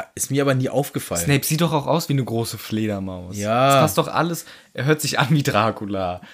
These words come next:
Speaker 2: Es ist alles so Hinweise. Er ist es am Ende nicht, weil das wurde ja bestätigt wohl, dass er nicht das ist, ein Vampir. Aber es wird halt immer wieder drauf hingewiesen.
Speaker 1: Ja.
Speaker 2: Aber
Speaker 1: Ah ja.
Speaker 2: gut.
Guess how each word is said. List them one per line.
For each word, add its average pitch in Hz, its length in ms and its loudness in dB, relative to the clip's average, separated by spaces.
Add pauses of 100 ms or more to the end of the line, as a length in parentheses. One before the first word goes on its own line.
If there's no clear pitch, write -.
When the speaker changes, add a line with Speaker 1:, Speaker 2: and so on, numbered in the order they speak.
Speaker 2:
Es 131 140 -6
ist 147 140 0
alles 180 260 2
so 160 400 -2
Hinweise. 123 1120 0
Er 123 140 -2
ist 156 160 0
es 180 140 -4
am 113 100 -2
Ende 113 180 -4
nicht, 131 200 -8
weil 117 100 -2
das 117 160 -6
wurde 117 160 -6
ja 110 160 -4 (160)
bestätigt 135 600 -8
wohl, 135 320 -4 (320)
dass 113 160 -10
er 113 180 0
nicht 131 480 -4 (160)
das - 240 -8
ist, - 400 -10 (220)
ein 110 100 -8
Vampir. 104 520 -6 (340)
Aber 117 640 2
es - 160 -8
wird 139 120 0
halt 131 140 -2
immer 139 200 -2
wieder 143 180 -4
drauf 151 180 -4
hingewiesen. 95 540 -10 (380)
Speaker 1:
Ja. 101 480 -10 (420)
Speaker 2:
Aber 95 460 0 (160)
Speaker 1:
Ah 131 120 2
ja. 110 360 4
Speaker 2:
gut. 98 400 -4